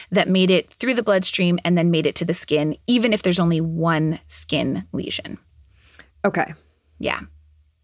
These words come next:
Speaker 1: Yeah. It's a good question. Beyond our skin and our bones, the two other places that are most common, and again, why?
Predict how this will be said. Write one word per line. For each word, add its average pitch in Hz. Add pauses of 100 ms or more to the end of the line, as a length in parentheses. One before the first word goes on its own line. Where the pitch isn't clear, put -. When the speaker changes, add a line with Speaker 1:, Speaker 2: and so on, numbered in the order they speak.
(120)
Speaker 1:
Yeah. - (640)
It's -
a 202
good 170
question. - (1600)
Beyond 285
our 370
skin 226
and 226
our 220
bones, 170
the 226
two 320
other 226
places 190
that 175
are 175
most 202
common, 185 (100)
and 269
again, 277 (200)
why? 180